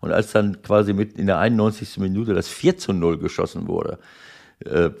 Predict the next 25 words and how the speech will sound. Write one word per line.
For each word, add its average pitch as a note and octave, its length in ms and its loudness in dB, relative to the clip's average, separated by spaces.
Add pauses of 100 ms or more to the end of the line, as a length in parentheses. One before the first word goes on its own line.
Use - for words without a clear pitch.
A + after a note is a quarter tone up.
(140)
da E2 220 -2
sind G2 280 -6
alle G#2 200 2
komplett - 580 -2
ausgerastet, - 640 -6
die F2+ 60 -14
ganze F#2+ 300 -2
Bank. G2+ 340 -6 (340)
Und - 100 -2
ich F2 80 -2
glaube, G#2+ 320 6
kurz - 360 2
danach A2+ 400 2
kam A2+ 200 2
auch G2+ 160 0
die G2+ 120 -2
Meldung, G2+ 400 0
dass F#2 140 -4
das F2+ 120 -6
Spiel F#2+ 240 -2
in F#2 80 0
Nordirland F#2 460 0
zu - 120 2
Ende A2+ 240 2
ist. - 220 -4